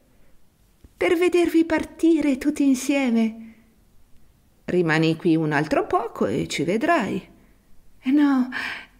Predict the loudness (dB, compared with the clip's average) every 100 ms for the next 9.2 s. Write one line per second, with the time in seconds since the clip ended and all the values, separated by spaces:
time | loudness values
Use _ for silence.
0 | _ _ _ _ 2 4 4 2 0 2
1 | 2 2 2 2 2 0 -2 -6 -4 -8
2 | -10 -16 _ _ -20 -20 -20 -20 _ -12
3 | -12 -6 -4 0 2 2 2 0 2 0
4 | 0 -2 -4 -6 -8 -10 -12 -18 _ _
5 | _ _ _ _ _ -14 -12 -4 0 0
6 | 0 0 2 0 0 0 -2 -2 -2 0
7 | 0 0 0 -2 -6 -8 -12 -12 -4 0
8 | 2 2 2 0 0 0 0 0 2 2
9 | 0 -4